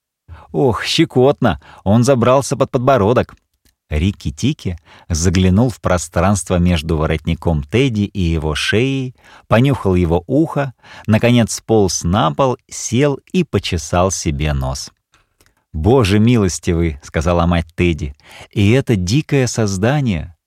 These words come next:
Я думаю, он такой ручной, потому что мы были добры к нему». «Все мангусты такие», — ответил ей муж. «Если Тедди не станет дёргать его за хвост, не посадит в клетку,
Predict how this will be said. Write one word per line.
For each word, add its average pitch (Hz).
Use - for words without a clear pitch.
Я 98
думаю, 123
он 110
такой 123
ручной, 117
потому 113
что -
мы 123
были 131
добры 127
к -
нему». 80
«Все -
мангусты 104
такие», — 87
ответил 82
ей 87
муж. 87
«Если 113
Тедди 123
не 110
станет 104
дёргать 95
его 82
за 80
хвост, 117
не 98
посадит 107
в -
клетку, 110